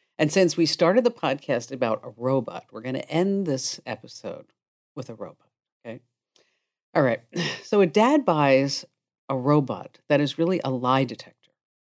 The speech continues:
and it slaps anyone who lies. And so the dad asks his son, "Where were you today?" And the son says, "Oh, I was at school." Well, the robot goes over and just slaps him right across the face.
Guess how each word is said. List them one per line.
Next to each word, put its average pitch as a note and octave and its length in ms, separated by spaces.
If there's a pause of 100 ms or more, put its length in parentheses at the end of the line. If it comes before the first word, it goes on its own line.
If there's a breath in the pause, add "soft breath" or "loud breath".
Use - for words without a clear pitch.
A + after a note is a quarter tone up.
(340)
and D#3 100
it D#3+ 120
slaps - 560
anyone F#3+ 360
who D3 140
lies. B2 580 (220)
And D#3 100
so E3+ 580
the E3+ 80
dad A3 260
asks D#3 180
his C#3+ 120
son, G#2+ 340 (260)
"Where E3+ 240
were F#3 180
you C#4 120
today?" - 360 (140)
And B2 80
the B2 80
son A#2+ 240
says, A2 340 (440)
"Oh, - 160 (160)
I E3 80
was D3 160
at C3 100
school." - 460 (160)
Well, C3+ 360 (460)
the A2 100
robot A#2+ 520
goes C#3 340
over D#3+ 300
and A#2 180
just - 320
slaps C#3 340
him C3 120
right C#3+ 180
across C#3+ 340
the C3 100
face. - 180